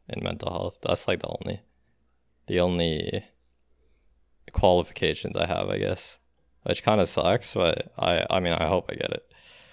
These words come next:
Um, I don't know how many people I'm competing with, but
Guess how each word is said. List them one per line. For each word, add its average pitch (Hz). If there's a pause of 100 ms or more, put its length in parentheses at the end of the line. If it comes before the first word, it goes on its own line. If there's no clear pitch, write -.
(400)
Um, 69 (1080)
I 101
don't 92
know 90
how 87
many 85
people 85
I'm 87
competing -
with, -
but -